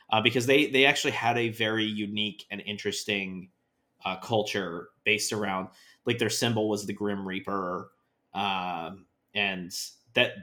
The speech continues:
they are kind of where the, the moniker, the Angels of Death, comes from. Um, so I, I would have loved to have seen some of that stuff,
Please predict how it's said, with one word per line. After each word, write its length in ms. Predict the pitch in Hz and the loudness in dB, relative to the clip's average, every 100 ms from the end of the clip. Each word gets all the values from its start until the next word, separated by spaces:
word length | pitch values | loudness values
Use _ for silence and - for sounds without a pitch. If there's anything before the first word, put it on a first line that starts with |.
| - | -16
they 280 | 113 113 117 | 4 8 10
are 180 | 113 110 | 8 6
kind 240 | 120 110 | 2 0
of 140 | 101 107 | 0 -2
where 120 | 101 | -2
the, 260 | 98 95 101 | -2 -4 -4
the 160 | 101 98 | -6 -2
moniker, 760 | 104 98 - 98 92 90 80 - | -4 -4 -4 -4 -4 -6 -8 -4
the 140 | 95 | -2
Angels 380 | 98 95 - - | -2 -6 -10 -10
of 140 | 92 | -8
Death, 380 | 95 95 101 - - | -2 -2 -2 -8 -12
comes 320 | 101 101 - | -8 -6 -2
from. 400 | 139 135 151 160 _ _ _ _ _ _ _ _ _ _ _ _ _ _ _ - - _ - | 2 2 2 -6 _ _ _ _ _ _ _ _ _ _ _ _ _ _ _ -20 -20 _ 2
Um, 220 | 120 120 | 4 4
so 140 | - 143 | 6 8
I, 160 | 123 | 10
I 40 | 156 | 10
would 140 | 196 | 8
have 100 | 170 | 8
loved 220 | 123 113 | 4 4
to 80 | 127 | 2
have 100 | 104 | 2
seen 260 | - 117 101 | 0 -4 -2
some 200 | 117 98 | -2 -4
of 140 | 85 | -6
that 260 | 85 92 - | -10 -8 -2
stuff, 360 | 131 120 - | 2 2 0